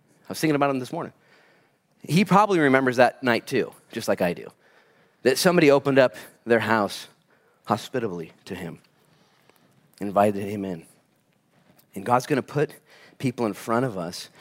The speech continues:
to love in Jesus' name. What if we did this? What if we just said, "Yeah, that, that's what the focus is all about"? I mean, how many people do cross your path every single day?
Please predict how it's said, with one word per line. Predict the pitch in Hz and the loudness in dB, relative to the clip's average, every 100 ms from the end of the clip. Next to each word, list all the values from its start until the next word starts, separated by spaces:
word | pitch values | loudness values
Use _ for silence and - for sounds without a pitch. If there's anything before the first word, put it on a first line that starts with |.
| - - - - | -20 -20 -20 -12
to | 127 | -8
love | 104 107 113 | -2 2 2
in | 110 95 | -2 -12
Jesus' | 95 95 90 87 82 | -12 -14 -14 -14 -14
name. | 78 - _ _ _ _ _ _ _ _ _ _ _ _ _ _ _ _ _ _ | -16 -18 _ _ _ _ _ _ _ _ _ _ _ _ _ _ _ _ _ _
What | 160 | -4
if | 175 | -2
we | 165 | 0
did | 131 107 | 0 0
this? | - - - - _ _ _ _ _ _ _ _ _ _ _ | -10 -16 -20 -20 _ _ _ _ _ _ _ _ _ _ _
What | 143 | -2
if | 135 | -2
we | 123 | -4
just | 123 | -8
said, | 120 | -8
"Yeah, | 110 143 | -8 -8
that, | 123 123 | -8 -4
that's | 156 - | -4 -6
what | - | -12
the | |
focus | - 135 143 - | -8 -8 -8 -12
is | 135 | -14
all | 135 | -16
about"? | 180 262 - _ _ _ _ _ _ _ _ _ _ 120 | -16 -20 -20 _ _ _ _ _ _ _ _ _ _ -2
I | |
mean, | 139 | 2
how | 190 | 4
many | 294 294 | 4 2
people | 254 254 247 | 2 2 2
do | 170 - | 0 0
cross | 220 214 | 2 2
your | 202 | 0
path | 196 190 | 0 2
every | 190 175 | 0 -2
single | 190 175 | -2 0
day? | 202 202 | 0 -2